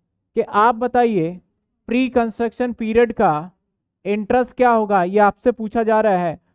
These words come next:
और current year का interest क्या होगा। Current year का तो बेहद simple है,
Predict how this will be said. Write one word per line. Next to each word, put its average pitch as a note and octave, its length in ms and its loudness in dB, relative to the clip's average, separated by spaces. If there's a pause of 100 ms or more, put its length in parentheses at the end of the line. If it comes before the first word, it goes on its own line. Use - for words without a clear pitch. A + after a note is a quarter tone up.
(140)
और F#3+ 120 0 (120)
current B3+ 400 2
year A#3 240 2
का A3+ 200 0
interest G3+ 420 -4
क्या G3+ 160 0
होगा। B2+ 280 -6 (580)
Current A#3 320 0
year B3 160 4
का A#3+ 120 -2
तो A#3 140 0
बेहद G#3 280 0
simple A3 460 -2
है, D#3+ 160 -4